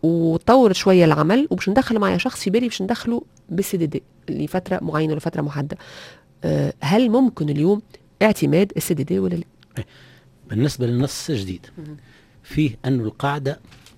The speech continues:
Speaker 2: هي العقد غير معين المدة على أساس أن العمل مفروض يكون قار، ثم سمح باستعمال العقد معين المدة
Speaker 1: مهم.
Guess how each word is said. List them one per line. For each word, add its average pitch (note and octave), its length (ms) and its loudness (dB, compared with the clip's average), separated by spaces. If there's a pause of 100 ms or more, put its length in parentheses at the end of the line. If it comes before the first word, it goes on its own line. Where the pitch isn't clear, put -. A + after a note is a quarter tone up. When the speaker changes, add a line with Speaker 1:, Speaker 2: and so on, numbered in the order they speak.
(180)
Speaker 2:
هي C#3 420 -2 (1040)
العقد G#2 380 -8 (400)
غير B2+ 320 2 (400)
معين F#2 280 -8
المدة C#3 320 -6 (440)
على G2+ 200 -6 (140)
أساس A#2+ 440 -4
أن C3 120 -4
العمل A2+ 460 -6 (460)
مفروض C#3 460 -6
يكون C3+ 200 -4
قار، - 220 -10 (640)
ثم A#3 300 4 (1080)
سمح D#3 500 -2 (720)
باستعمال E3 680 -4 (460)
العقد C3 380 -4 (340)
معين A#2 380 -4
المدة F3+ 440 -2
Speaker 1:
مهم. D#3 220 -18